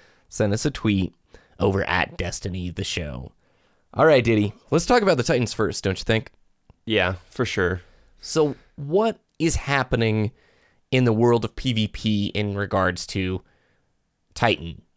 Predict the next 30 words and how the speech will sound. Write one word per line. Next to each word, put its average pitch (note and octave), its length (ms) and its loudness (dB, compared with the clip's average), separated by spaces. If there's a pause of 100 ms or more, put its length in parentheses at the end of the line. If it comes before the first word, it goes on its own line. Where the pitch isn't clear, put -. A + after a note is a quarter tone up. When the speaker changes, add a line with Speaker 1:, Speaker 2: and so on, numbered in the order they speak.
(120)
Speaker 1:
the G#2+ 100 2
diversity? G2 680 0 (220)
What A#2+ 600 2 (640)
subclass A2 800 2 (100)
are G#2+ 140 6
they G2+ 140 2
picking F2 520 -4 (540)
for - 180 0
Titans? - 580 -4 (680)
Speaker 2:
Oh, G#2 240 0
man, F2 380 -2
Sunbreakers. F#2+ 840 -2 (260)
Like, G#2+ 400 -2
okay, A2 340 2
so B2 160 0
there's, C#3+ 440 0
in A#2 100 2
the A2 80 2
Bungie B2 320 2
Weekly G2+ 260 0
Update, F#2 360 2
they F#2+ 140 2
provided F#2 600 0
these F2 580 -4
really, B2 640 4
really G#2 360 2
cool F#2+ 320 0
graphs F2+ 640 -2
of F2 300 -2
the F2+ 360 -4